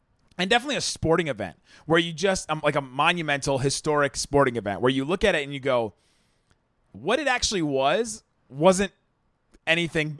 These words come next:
like a big deal at all, but the hype behind it and the crowd and the, the energy in the building when Wembanyama got on the floor,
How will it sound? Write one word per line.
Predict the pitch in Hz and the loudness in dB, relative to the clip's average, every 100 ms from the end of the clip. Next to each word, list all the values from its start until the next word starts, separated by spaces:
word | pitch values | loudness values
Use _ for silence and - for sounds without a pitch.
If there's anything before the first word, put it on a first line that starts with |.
| _ | _
like | 139 143 | -2 0
a | 147 | 0
big | 135 143 135 | 0 0 0
deal | 143 135 | -2 0
at | 120 | 2
all, | 113 95 80 98 | 0 0 -6 -8
but | - 147 | -6 -2
the | |
hype | 147 139 - 220 214 | -2 -4 -2 -2 -2
behind | 139 135 139 127 | -4 -2 -2 -2
it | 110 - | -8 -4
and | 143 135 117 _ - - | -2 -2 -10 _ -16 -4
the | 147 139 | -2 -2
crowd | 117 - 180 202 147 127 123 | -4 -6 -2 0 -2 -6 -10
and | 135 | -10
the, | 131 113 | -10 -8
the | 135 - - | -10 -8 -4
energy | 214 220 180 139 127 | -2 0 -2 -6 -6
in | 139 175 | -2 0
the | 151 | -2
building | 120 151 170 147 127 | -2 -4 -4 -8 -12
when | 120 123 | -10 -2
Wembanyama | 156 196 180 156 156 135 | 0 0 0 0 0 0
got | 143 151 | 2 2
on | 151 | 0
the | 131 | -4
floor, | - 135 170 107 | -4 0 2 0